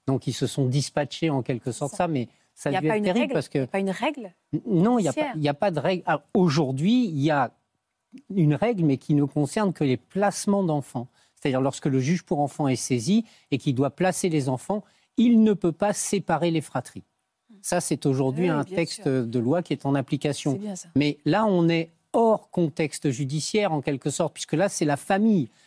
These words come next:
Speaker 1: qui s'arrange et qui essaye de trouver une solution pour ces deux petites qui, en vingt-quatre heures, ont perdu tous leurs repères, euh, j'allais dire, de sécurité. C'est-à-dire le père, la mère et la grande sœur.
Speaker 2: Ah
Speaker 1: Donc,
Speaker 2: oui.
Speaker 1: plus rien d'un coup.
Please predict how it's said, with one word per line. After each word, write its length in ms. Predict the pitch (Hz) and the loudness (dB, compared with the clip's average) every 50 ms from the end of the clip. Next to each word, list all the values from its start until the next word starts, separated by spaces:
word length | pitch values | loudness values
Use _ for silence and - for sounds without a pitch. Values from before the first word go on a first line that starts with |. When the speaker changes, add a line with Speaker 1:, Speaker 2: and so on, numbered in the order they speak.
| _ _ _ - | _ _ _ -4
Speaker 1:
qui 120 | - 160 | -2 -2
s'arrange 520 | 131 - - 139 127 143 196 214 208 175 147 | -2 0 -2 -2 0 0 2 2 2 2 0
et 80 | 131 | 0
qui 100 | - 156 | 0 -2
essaye 240 | 139 - - 185 175 | -4 -2 0 -2 0
de 100 | 147 156 | 0 -2
trouver 280 | 147 - - 147 139 147 | -4 -2 -2 -2 0 0
une 80 | 139 131 | 0 -2
solution 460 | - - 139 135 143 - - 214 196 | 0 -2 0 0 0 0 -2 -2 -2
pour 180 | - 156 - | -2 -6 -6
ces 120 | - - 151 | -4 -6 -2
deux 140 | 135 165 156 | -2 -2 -2
petites 380 | - 165 156 - 220 208 - | -2 -4 -4 -2 -4 -4 -4
qui, 240 | - - 170 156 160 - - | -4 -2 -2 -2 -2 -2 -2
en 200 | 139 131 131 120 | -2 -2 -2 -2
vingt-quatre 500 | 120 175 196 185 - 180 147 - - 156 | -2 -4 -4 -4 -4 -6 -6 -4 -2 -2
heures, 180 | 160 180 185 - _ _ _ _ _ _ _ - | 0 0 -2 -6 _ _ _ _ _ _ _ -4
ont 120 | 151 143 | -4 -2
perdu 360 | - 170 156 151 147 151 160 | 0 -2 -2 -2 -2 -4 -8
tous 180 | - - - 196 | -6 -2 0 2
leurs 220 | 196 190 170 - | 2 2 0 0
repères, 500 | - 175 151 - - 170 180 190 196 - - _ _ _ _ _ _ _ _ _ 139 | -2 -4 -4 -2 -2 0 2 2 0 0 -4 _ _ _ _ _ _ _ _ _ -8
euh, 140 | 135 135 | -6 -4
j'allais 260 | 127 127 143 139 143 143 | -2 -2 0 0 0 0
dire, 240 | 143 175 185 160 - - _ _ - - | 0 0 -2 -2 -2 -8 _ _ -10 -6
de 180 | 165 135 120 139 | -6 -2 -2 -2
sécurité. 640 | 131 - 170 139 - 156 143 143 123 - 131 120 - _ _ _ _ _ _ _ | 0 0 -2 -2 0 0 0 0 0 -2 -4 -6 -6 _ _ _ _ _ _ _
C'est-à-dire 260 | _ - 127 117 113 117 | _ -2 0 0 2 2
le 140 | 131 143 | 2 0
père, 320 | 139 - 175 185 202 202 196 | 0 0 0 0 0 0 0
la 160 | 156 147 143 | -2 -2 0
mère 320 | 139 147 151 165 180 185 - _ | 0 0 0 0 -2 -2 -4 _
et 60 | - 147 | -4 -2
la 120 | 147 143 | -2 -2
grande 220 | 127 131 127 123 | -2 -4 -6 -8
sœur. 320 | - - - 113 123 _ _ _ _ _ _ _ _ - | -8 -10 -12 -14 -16 _ _ _ _ _ _ _ _ -20
Speaker 2:
Ah 100 | - 226 | -12 -6
Speaker 1:
Donc, 140 | - 139 131 | -4 -4 -4
Speaker 2:
oui. 40 | - | -4
Speaker 1:
plus 140 | - - 196 | -4 -4 -2
rien 240 | 156 165 170 165 160 | 0 0 0 2 0
d'un 100 | 151 135 | -2 -4
coup. 180 | - - - | -6 -10 -20